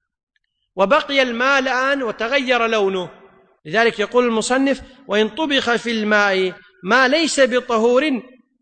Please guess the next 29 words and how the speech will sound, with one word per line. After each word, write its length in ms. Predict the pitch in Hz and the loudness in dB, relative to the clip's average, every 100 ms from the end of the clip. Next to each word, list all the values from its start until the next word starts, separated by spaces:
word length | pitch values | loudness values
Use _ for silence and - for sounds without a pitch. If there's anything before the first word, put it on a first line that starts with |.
| _ _ 180 | _ _ _
يعني 320 | 160 165 175 | -10 -8 -8
معنى 280 | 170 196 185 | -6 -6 -4
كلامه 440 | 196 220 254 262 - - - | 0 2 2 0 -6 -20 -14
سلبه 880 | - 233 240 214 196 180 190 190 165 | -4 0 2 2 2 0 0 -2 -4
طهوريته 920 | 185 165 170 165 156 190 185 208 214 202 | -4 -4 -4 -6 -6 -6 -6 -8 -8 -10
إجماعاً، 680 | 180 - 135 135 127 113 - - | -14 -16 -16 -16 -16 -18 -20 -18
ما 120 | 262 | -16
في 120 | 185 | -14
كلام، 260 | - 131 _ _ _ _ _ _ - | -16 -20 _ _ _ _ _ _ -10
لأن 200 | 214 226 | -4 -2
الماء 260 | 190 262 | 0 0
خرج 380 | - 302 277 202 | 0 0 -2 -2
الآن 320 | 233 262 269 | -4 -4 -4
عن 160 | 214 240 | -6 -6
المائية، 600 | 233 226 254 220 185 165 - _ 240 | -4 -4 -6 -6 -6 -6 -12 _ -6
أصبح 400 | 240 202 214 240 | -6 -4 -4 -2
مرقاً، 580 | 262 254 220 202 190 - - _ _ _ - | 0 0 0 -4 -6 -10 -20 _ _ _ -6
صح 220 | 196 196 | -2 2
ولا 200 | 254 214 | 2 2
لا؟ 300 | 202 202 - - _ _ _ _ | 0 -4 -14 -20 _ _ _ _
مثل 280 | 262 302 339 | -6 -2 0
ما 80 | 330 | 0
قلنا: 460 | - 240 208 196 - - _ - | 2 -2 -2 -6 -8 -20 _ -4
"وضعنا 580 | 233 247 311 277 254 220 | 0 2 0 0 -2 -4
في 140 | 302 | -6
الماء 520 | 277 240 262 311 330 | -8 -4 -2 0 -2
تمراً"، 580 | 294 285 254 226 208 196 - _ _ - | -4 -4 -2 -4 -4 -8 -16 _ _ -16
وفي 160 | 196 | -8
الصباح 800 | 277 - 262 254 294 302 - - | -6 -2 0 2 2 0 -6 -16